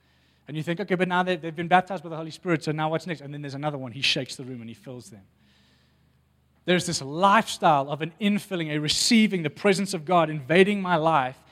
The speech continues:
and changing me. Because here's the thing, we have settled for a domesticated presence of God in our meetings,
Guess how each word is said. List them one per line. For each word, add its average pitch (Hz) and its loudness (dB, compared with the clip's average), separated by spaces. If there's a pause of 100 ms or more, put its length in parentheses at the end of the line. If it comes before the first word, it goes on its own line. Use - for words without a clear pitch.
(180)
and 156 -6
changing 190 0
me. 160 -6
Because 165 -2
here's 208 6
the 202 -2
thing, 180 0
we 180 -4
have 160 -2
settled 233 2 (240)
for 185 2
a 175 2
domesticated 196 0
presence 190 -4
of 170 -2
God 170 4
in 156 0
our 156 -4
meetings, 156 -4